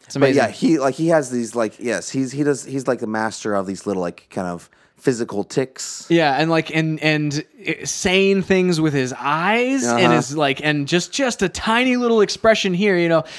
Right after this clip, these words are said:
Speaker 1: whenever he was, uh, talking to Vader.
Speaker 2: Yeah.
Speaker 1: Um,
Speaker 2: Oh, man,
Speaker 1: and
Speaker 2: yeah.
Speaker 1: right, like, at the end, whenever, like, after Vader releases him and says something about, like, "Don't let your, you know, don't get choked by your emo-, or by your, uh, by your ambitions."
Speaker 2: Mm-hmm.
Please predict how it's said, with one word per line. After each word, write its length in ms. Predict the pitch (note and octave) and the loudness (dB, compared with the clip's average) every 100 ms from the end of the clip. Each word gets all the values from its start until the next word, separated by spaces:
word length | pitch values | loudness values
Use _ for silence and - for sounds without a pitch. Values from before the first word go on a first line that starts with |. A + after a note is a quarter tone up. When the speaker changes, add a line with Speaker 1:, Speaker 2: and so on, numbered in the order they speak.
| - | 0
Speaker 1:
whenever 260 | F3 F3+ F#3 | 4 6 8
he 60 | |
was, 220 | F3 D#3 | 6 6
uh, 240 | D#3 D3 C#3+ | 4 4 4
talking 320 | F3+ E3+ F3 | 4 4 2
to 80 | C#3 | 0
Vader. 480 | B2 D#3 D3+ A2 - - - | 2 2 2 -2 -10 -20 -4
Speaker 2:
Yeah. 260 | G2+ F#2 F2+ | 0 0 2
Speaker 1:
Um, 560 | C#3 C3+ C3+ C3 C3+ C3+ | 4 6 6 6 2 2
Speaker 2:
Oh, 220 | A2 G2 G2 | 2 0 0
man, 120 | G2+ | 0
Speaker 1:
and 140 | D3 | 2
Speaker 2:
yeah. 160 | D3 C#3 | 0 2
Speaker 1:
right, 320 | D3 F3+ G#3+ E3 | 4 4 2 2
like, 200 | E3 D#3+ | 0 0
at 100 | D3+ | -2
the 200 | D3 - | -4 -2
end, 360 | F#3 F#3+ E3 D3 | 2 2 2 0
whenever, 400 | C#3 C#3+ C#3 C#3 | 0 0 0 0
like, 180 | B2+ B2+ | 0 0
after 600 | C3+ D#3 E3+ E3 D#3 D3 | 0 2 2 2 2 2
Vader 260 | D#3 D3+ C#3+ | 2 2 2
releases 520 | C3 C3 D#3 D3+ C3 | 2 2 0 -2 -2
him 140 | B2+ | -2
and 120 | A#2+ A#2 | -2 -2
says 300 | C#3+ C#3 C3 | 0 0 0
something 300 | C#3+ B2+ C3 | -2 -2 2
about, 260 | B2+ B2 | 4 4
like, 160 | A#2+ A#2 | 2 0
"Don't 200 | C#3 C3 | 0 0
let 180 | B2+ - | -2 -2
your, 220 | B2 A#2+ | -2 0
you 100 | A#2+ | 0
know, 100 | A#2+ | 0
don't 180 | B2 B2 | 0 0
get 140 | A#2+ | -4
choked 360 | - C#3+ A#2 - | -4 -4 -4 -4
by 100 | B2 | -4
your 280 | A#2+ A#2 A#2 | -2 -2 -2
emo-, 280 | A#2 B2+ C#3 | -2 -2 -2
or 160 | C#3 B2 | -2 0
by 180 | B2 A#2+ | 2 2
your, 220 | A#2 A#2 | 0 0
uh, 180 | A2+ A2 | 0 0
by 120 | A#2+ | -2
your 100 | A#2 | -4
ambitions." 560 | A#2+ A#2+ A2 F2+ - | -6 -6 -6 -10 -8
Speaker 2:
Mm-hmm. 360 | G2+ G2 G2 | -8 -6 -6